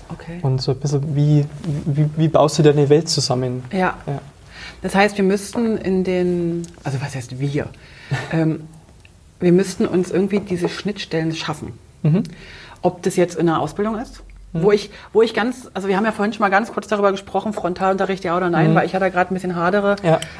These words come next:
Speaker 1: Ähm, ich, ich mache ja sehr gern, ich gebe ja sehr gern, äh, Seminare, Workshops und bin aber so ein bisschen da dran grad, dass ich so dieses Frontale so ein bisschen
Speaker 2: Mhm.
Speaker 1: abschaffen will,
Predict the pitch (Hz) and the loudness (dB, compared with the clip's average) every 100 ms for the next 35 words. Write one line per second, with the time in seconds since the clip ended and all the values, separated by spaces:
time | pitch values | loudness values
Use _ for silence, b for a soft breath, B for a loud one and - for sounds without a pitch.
0 | - 175 180 175 170 - - - - - | -4 0 2 2 -2 -6 -10 -10 -10 -6
1 | 190 175 190 175 175 180 190 165 180 180 | -4 -2 0 0 2 2 0 -2 -2 0
2 | 170 175 175 170 185 180 170 175 180 185 | 2 2 2 2 2 0 -2 -2 0 2
3 | 165 170 180 170 170 - 175 - B B | 2 0 2 2 0 -4 -8 -10 B B
4 | B B - 170 170 - 202 208 180 180 | B B -4 -2 -4 0 0 2 2 2
5 | 175 180 190 175 175 170 147 175 165 170 | 0 0 -2 -2 -2 -4 -2 0 -2 -4
6 | 160 143 - - 160 156 156 156 - 165 | -6 -8 -8 -8 -8 -8 -10 -10 -6 -6
7 | 160 165 196 151 - 160 170 156 156 - | 0 4 6 4 2 -2 2 4 2 2
8 | 202 202 196 202 214 | 2 2 2 2 2